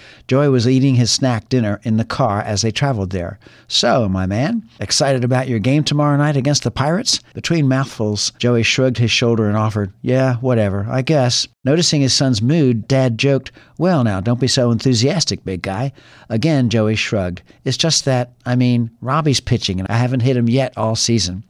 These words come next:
In his best active listening form, Dad looked for a feeling. "So, you're afraid he'll get the best of you again?"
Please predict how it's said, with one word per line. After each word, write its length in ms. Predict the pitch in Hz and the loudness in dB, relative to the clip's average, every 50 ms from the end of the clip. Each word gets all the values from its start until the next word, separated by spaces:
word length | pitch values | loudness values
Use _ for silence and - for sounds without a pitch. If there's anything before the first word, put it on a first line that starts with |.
| _ - | _ -4
In 120 | 123 113 | -2 0
his 140 | 113 107 98 | 0 0 0
best 280 | 143 151 156 - - | 0 0 0 0 -2
active 320 | 160 139 139 - - 127 120 | -2 -4 -2 -2 -2 0 2
listening 380 | 131 131 - - 131 117 104 | 2 0 0 0 0 -2 -2
form, 500 | - - - 143 123 110 104 104 104 101 - _ | -2 -2 0 0 0 2 0 0 -2 -4 -6 _
Dad 340 | - 113 113 120 123 113 110 | -4 -2 0 0 0 0 0
looked 200 | 120 117 - - | -2 -2 -2 -4
for 140 | - 113 113 | -2 -2 0
a 60 | 104 | 0
feeling. 440 | - - 120 110 98 90 90 92 98 - - | 0 0 0 0 0 -2 -6 -10 -14 -12 -6
"So, 280 | - - - 185 139 | -4 0 0 2 2
you're 220 | 113 107 107 104 101 | 2 2 2 2 0
afraid 340 | 98 - - 143 147 143 | 0 0 0 0 2 2
he'll 120 | 127 139 131 | 2 0 0
get 140 | 127 139 123 | 0 -2 -2
the 80 | 123 | -2
best 260 | 113 139 143 - - | 0 0 0 0 0
of 60 | 135 131 | 0 0
you 120 | 135 135 | 0 0
again?" 360 | 131 120 139 139 156 180 185 | 0 0 0 -2 -2 -2 -4